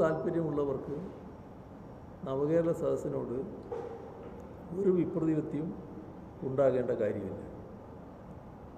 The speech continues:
ഇത് തെറ്റായ നിലപാടാണ്.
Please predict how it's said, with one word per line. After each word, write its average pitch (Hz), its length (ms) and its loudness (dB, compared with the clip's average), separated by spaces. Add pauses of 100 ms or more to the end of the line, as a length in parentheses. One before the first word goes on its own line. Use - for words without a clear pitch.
(380)
ഇത് 135 180 4 (1160)
തെറ്റായ 151 380 2 (120)
നിലപാടാണ്. 143 580 2